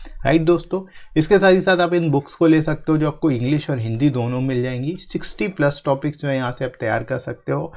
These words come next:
Within word limit सारे के सारे टॉपिक्स आपको मिल जाएंगे, लेटेस्ट पैटर्न पर बेस्ड होंगे। सिक्सटी प्लस टॉपिक्स यहाँ से आप तैयार कर ही लोगे।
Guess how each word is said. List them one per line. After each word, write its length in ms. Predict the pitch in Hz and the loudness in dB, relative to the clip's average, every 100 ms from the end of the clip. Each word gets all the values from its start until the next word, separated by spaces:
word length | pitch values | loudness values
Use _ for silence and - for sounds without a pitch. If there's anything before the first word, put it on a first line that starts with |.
| - - - | -20 -20 -4
Within 340 | 120 151 170 139 | 4 6 6 6
word 180 | 147 | 8
limit 300 | 160 156 156 | 8 8 4
सारे 240 | - 123 131 | 2 0 0
के 100 | 139 | -2
सारे 260 | 135 127 131 | -2 -4 -4
टॉपिक्स 440 | 117 110 139 - | -6 -6 -6 -6
आपको 240 | 135 - 131 | -8 -6 -4
मिल 200 | 123 123 | -4 -4
जाएंगे, 260 | 123 131 | -4 -2
लेटेस्ट 440 | 127 110 123 - - | -2 -4 -6 -8 -6
पैटर्न 300 | 104 120 131 | -6 -4 -6
पर 140 | 131 | -4
बेस्ड 320 | 127 127 - | -4 -4 -6
होंगे। 260 | 120 123 135 - - - - | -8 -8 -10 -14 -20 -20 -4
सिक्सटी 260 | 147 - 170 | -2 6 6
प्लस 260 | 165 156 - | 8 2 0
टॉपिक्स 380 | 135 131 139 151 | -2 -2 -2 -2
यहाँ 160 | 131 | -2
से 80 | 135 | -2
आप 120 | 135 | -2
तैयार 320 | 123 117 123 123 | 0 0 0 -2
कर 180 | 131 | -2
ही 120 | 127 139 | 0 0
लोगे। 400 | 131 120 147 | 0 0 -2